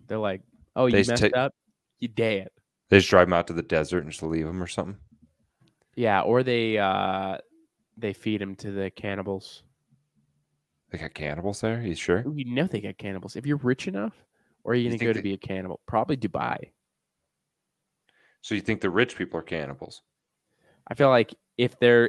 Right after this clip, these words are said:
Speaker 1: is a rich person that's a cannibal, the one person they're gonna be able to do rich people cannibal stuff is in
Speaker 2: Is in
Speaker 1: Dubai.
Speaker 2: Dubai. Fair, dude. I, so I would be kind of, 'cause if I went to prison, then I would definitely get chosen by the cannibal. 'Cause look at me, dude.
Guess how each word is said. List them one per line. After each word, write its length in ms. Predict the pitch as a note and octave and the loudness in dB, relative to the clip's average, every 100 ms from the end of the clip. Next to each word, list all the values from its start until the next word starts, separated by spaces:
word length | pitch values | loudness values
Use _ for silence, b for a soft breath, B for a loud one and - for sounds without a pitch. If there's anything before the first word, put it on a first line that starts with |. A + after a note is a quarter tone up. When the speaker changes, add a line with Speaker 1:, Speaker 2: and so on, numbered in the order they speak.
| - | 4
Speaker 1:
is 300 | A#2+ A#2+ A#2+ | 2 2 0
a 160 | A#2 | -2
rich 280 | A2+ A#2 - | 0 -2 -2
person 300 | B2 A#2+ A2 | -4 -4 -8
that's 160 | G#2+ - | -12 -10
a 40 | |
cannibal, 520 | - A2+ A2 G2 G2 b b b | -4 -2 0 0 -2 b b b
the 80 | G#2 | 0
one 200 | A2+ A2 | 2 2
person 260 | A#2 A2 A2 | 0 -4 -4
they're 100 | G#2 | -4
gonna 140 | G2+ | -2
be 160 | G2+ G2 | 0 0
able 120 | G2+ | 0
to 80 | G2+ | 0
do 180 | G#2 G2 | -2 0
rich 260 | G2+ - | 0 -2
people 220 | - G#2 G2+ | -4 -4 -4
cannibal 360 | A2 G2+ F#2+ | -4 -4 -4
stuff 480 | - - A#2 G2 - _ _ _ | -6 -4 -2 0 -4 _ _ _
is 120 | A2 | -8
in 120 | G#2+ | -2
Speaker 2:
Is 160 | F#2+ G2+ | 0 2
in 60 | A2 | 6
Speaker 1:
Dubai. 280 | G#2 G2 | 6 4
Speaker 2:
Dubai. 140 | F#2+ - - _ _ _ _ _ _ _ _ | 0 -6 -14 _ _ _ _ _ _ _ _
Fair, 500 | - F#2+ F2 E2+ E2 | -8 -2 2 2 0
dude. 400 | E2+ E2 F2 - _ | -2 -2 -4 -10 _
I, 200 | F#2 A2+ | 8 8
so 600 | C3+ - A2+ G#2+ G2+ F#2 - _ _ - | 6 4 8 8 6 2 -8 _ _ 2
I 400 | G2 A#2 C3 A#2 | 8 8 6 2
would 200 | - G#2 | -6 -6
be 120 | F2+ G2+ | -4 -2
kind 220 | A2 G2+ | 0 0
of, 160 | F#2+ - _ _ _ _ _ _ - | -2 -8 _ _ _ _ _ _ -6
'cause 180 | A2 | -2
if 100 | G2 A2 | 4 6
I 80 | |
went 140 | A#2+ G#2+ | 8 4
to 60 | |
prison, 360 | F#2+ G#2+ G2 F#2+ | 2 2 2 0
then 200 | F2+ F2 | -2 0
I 140 | E2 | 2
would 160 | F#2+ F#2 | 2 2
definitely 480 | G#2+ G#2+ - F#2+ F#2 | 2 2 2 -6 -4
get 160 | F#2 | -6
chosen 380 | - G2 F2+ F2 | -2 -2 -2 -2
by 120 | E2 | -4
the 100 | D#2 | -4
cannibal. 420 | D2+ F2 E2 D2+ D2 | -6 -6 -6 -8 -12
'Cause 200 | F2 E2+ | -12 -8
look 180 | F#2+ E2+ | -8 -8
at 80 | - | -16
me, 60 | |
dude. 220 | C#2+ C#2+ | -16 -18